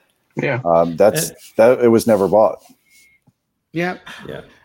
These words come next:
Speaker 4: Yeah, I was
Speaker 3: And
Speaker 4: ju-,
Speaker 3: that's
Speaker 4: just
Speaker 3: like
Speaker 4: playing devil's advocate there for a second, but I, I, I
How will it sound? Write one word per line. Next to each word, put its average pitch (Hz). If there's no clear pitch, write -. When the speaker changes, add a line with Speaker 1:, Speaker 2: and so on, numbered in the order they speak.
Speaker 4:
Yeah, 196
I 220
was 208
Speaker 3:
And -
Speaker 4:
ju-, 214
Speaker 3:
that's 226
Speaker 4:
just 240
Speaker 3:
like 247
Speaker 4:
playing 208
devil's 156
advocate 143
there 127
for 139
a 120
second, 147
but 151
I, 160
I, 160
I 160